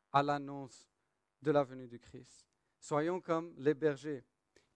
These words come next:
et réjouissons-nous d'être remplis de la gloire de Dieu. Et soyons comme Marie, en gardant précieusement toutes ces vérités du Dieu incarné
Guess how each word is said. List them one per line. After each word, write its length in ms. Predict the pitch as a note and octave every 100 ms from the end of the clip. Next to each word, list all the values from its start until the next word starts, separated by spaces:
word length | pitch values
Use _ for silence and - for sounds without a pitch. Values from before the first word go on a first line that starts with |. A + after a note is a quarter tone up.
| -
et 100 | -
réjouissons-nous 880 | D3+ D#3+ E3+ E3+ E3+ - D#3+ E3 F#3+
d'être 280 | D#3 C#3+ -
remplis 520 | D3 C#3+ - F#3 F3+
de 80 | D3
la 140 | C3+
gloire 360 | B2 B2+ B2+ B2
de 120 | B2+
Dieu. 280 | A2 A#2 - _ _ _ _ _ _
Et 80 | C#3+
soyons 400 | C#3+ D#3+ D#3+ F#3
comme 240 | F3+ E3 C#3+
Marie, 460 | C3+ B2 C#3 A2+ _ _ _ _
en 120 | C#3
gardant 440 | C#3 C#3+ D3 D3+ C#3+
précieusement 960 | - - E3 - D#3+ C#3 - B2 A#2 A2 _
toutes 200 | - F3+
ces 180 | - D3+
vérités 600 | B2+ A#2+ A#2+ - A2 A2 _ _ _ _ _ _
du 120 | C3+
Dieu 280 | B2 C#3+ D#3
incarné 640 | C#3 C3 C3 A2+ A2+ A2+